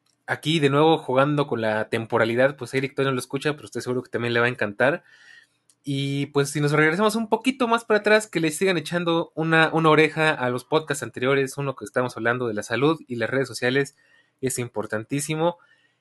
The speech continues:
Y bueno, pues más que decir, si-, que te sigas echando un, un, una vueltecita por todo el contenido que tenemos para ofrecerte cada semana sin falta.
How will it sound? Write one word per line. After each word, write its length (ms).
Y 440
bueno, 280
pues 140
más 180
que 140
decir, 420
si-, 220
que 220
te 180
sigas 260
echando 320
un, 220
un, 420
una 140
vueltecita 640
por 140
todo 280
el 80
contenido 420
que 80
tenemos 300
para 140
ofrecerte 600
cada 260
semana 440
sin 200
falta. 440